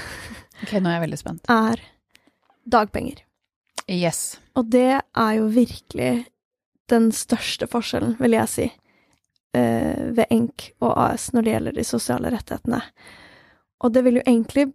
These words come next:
Speaker 1: si, eh, dagpenger er jo hvis du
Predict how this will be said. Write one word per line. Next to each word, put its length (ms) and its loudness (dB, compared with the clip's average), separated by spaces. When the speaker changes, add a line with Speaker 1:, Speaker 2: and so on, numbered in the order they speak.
Speaker 1:
si, 360 -2
eh, 600 -2
dagpenger 640 2
er 220 4
jo 180 4
hvis 220 2
du 120 0